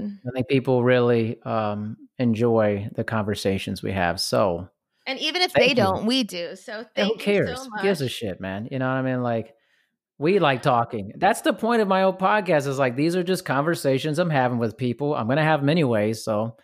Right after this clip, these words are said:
Speaker 2: maybe you can check it out, you know? So, thank you so much for your time, Lindsay.
Speaker 1: Oh, stop. Thank you for having me. It was great talking to you, and let's talk soon.
Speaker 2: You got it. Thanks.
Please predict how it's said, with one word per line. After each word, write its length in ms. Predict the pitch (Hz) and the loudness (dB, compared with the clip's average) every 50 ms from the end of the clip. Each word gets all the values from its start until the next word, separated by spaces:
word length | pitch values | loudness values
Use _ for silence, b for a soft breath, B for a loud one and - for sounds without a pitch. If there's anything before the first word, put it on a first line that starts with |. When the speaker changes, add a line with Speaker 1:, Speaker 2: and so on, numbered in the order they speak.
| b b b b b b b b _ _ | b b b b b b b b _ _
Speaker 2:
maybe 180 | 127 127 127 131 | -6 -4 -2 0
you 100 | 139 131 | -2 -2
can 120 | - 143 | -2 -2
check 240 | 120 - 147 143 139 | 0 0 0 2 2
it 80 | 147 143 | 2 2
out, 260 | 147 143 120 92 - _ 120 | 2 2 0 -2 -4 _ -8
you 80 | 110 | -6
know? 220 | 98 98 98 104 107 | -4 -4 -4 -6 -8
So, 380 | - - - 127 104 98 104 113 139 - | -10 -10 -8 -8 -8 -8 -8 -10 -8 -2
thank 220 | 120 165 196 190 | 0 0 0 2
you 80 | - 262 | 0 0
so 180 | 185 - 160 151 | 2 2 2 4
much 220 | 151 143 139 - | 4 2 0 0
for 100 | - 139 | -2 -2
your 120 | 123 117 107 | -2 -2 -2
time, 480 | 95 - 101 92 90 90 92 92 92 | -2 -4 -4 -4 -4 -4 -6 -8 -8
Lindsay. 280 | 92 98 92 85 90 90 | -10 -10 -10 -10 -10 -10
Speaker 1:
Oh, 320 | - 277 285 294 294 285 285 | -8 -6 -6 -6 -6 -6 -8
stop. 400 | - - - 240 220 220 220 - | -10 -6 0 2 2 2 2 2
Thank 200 | 262 269 269 - | 0 0 0 0
you 60 | 285 | -2
for 120 | 269 - 254 | 0 2 2
having 200 | 240 220 226 220 | 2 2 2 0
me. 120 | 214 214 | 0 0
It 40 | 214 | 0
was 120 | 220 214 | 0 -2
great 260 | - 262 240 226 220 - | 0 0 0 0 0 0
talking 380 | - 220 208 202 - 214 208 | -2 -2 -2 -2 -2 -4 -6
to 80 | - 226 | -6 -6
you, 60 | 214 | -4
and 120 | 208 214 214 | -4 -4 -4
let's 180 | 220 220 - | -6 -4 0
talk 220 | - - 240 233 - | -2 -2 -2 -2 -10
soon. 360 | - - 208 190 185 185 175 - _ _ _ _ _ _ - | -8 -6 -4 -4 -4 -4 -6 -10 _ _ _ _ _ _ -6
Speaker 2:
You 100 | 127 120 | -2 0
got 240 | 127 110 107 104 98 | 2 2 2 0 0
it. 100 | 90 - | -2 -4
Thanks. 500 | - 110 107 101 90 - - - - - | -4 -4 -4 -6 -6 -10 -12 -14 -14 -16